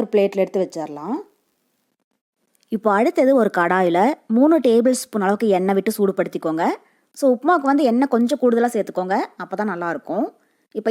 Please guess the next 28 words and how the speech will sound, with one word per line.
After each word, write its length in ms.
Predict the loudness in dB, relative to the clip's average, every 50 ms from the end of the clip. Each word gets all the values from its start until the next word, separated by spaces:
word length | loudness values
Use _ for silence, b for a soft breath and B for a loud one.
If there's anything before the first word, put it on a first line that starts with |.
| 0 2
எண்ணெய் 180 | 2 0 -2 -2 -2
சூடானதும் 500 | -2 -2 -2 -2 -2 -2 -2 -2 -2 -2 -2
இதுல 140 | -2 -2 -2 -2
அரை 80 | -2 -4 -4
டீஸ்பூன் 340 | -6 -4 -4 -4 -4 -4 -4 -4
கடுகு, 360 | -2 -2 -2 0 0 0 0 0 -4 b b b b b b
ஒரு 180 | 0 0 0 2 2 0
டேபிள் 220 | 0 0 0 -2 -4
ஸ்பூன் 220 | -4 -4 -2 0
கடலைப்பருப்பு, 540 | 0 0 -2 -2 -4 -4 -4 -4 -2 -2 -2 -2 -2 -6 _ -4
கூடவே 280 | -2 0 0 2 2 0 2 2
ஒரு 100 | 0 0 0 0
டேபிள் 260 | 0 -2 -2 -4 -8 -8
ஸ்பூன் 220 | -6 -4 -4 -4 -2 -2
உளுத்தம்பருப்பு 520 | -4 -2 -2 -2 -4 -4 -4 -6 -8 -8
சேர்த்துடலாம். 560 | -8 -8 -8 -10 -14 -12 -10 -8 -6 -6 -6 -6 b b b b b b b -10
இப்ப 180 | -6 -4 -2 0 0
கடுகு 220 | 0 2 0 -2 -2 0 0
பொரிஞ்சதும் 500 | -2 -2 -2 -6 -6 -6 -4 -4 -6 -6 b b b b b b b _ -4 0
இதுல 140 | 0 2 2 2
ஒரு 80 | 2 0
பத்து 220 | -2 -4 -4 -4 -8 -4
போல 140 | -2 -2 0 0 0
முந்திரி 240 | -2 -2 0 -2 -2 -2
பருப்பு 200 | -2 -2 -2 -2 -4
எடுத்து 180 | -2 -4 -6 -6
வச்சிருக்கேன், 400 | -4 -4 -4 -6 -4 -4 -4 -4
அதை 100 | -2 -4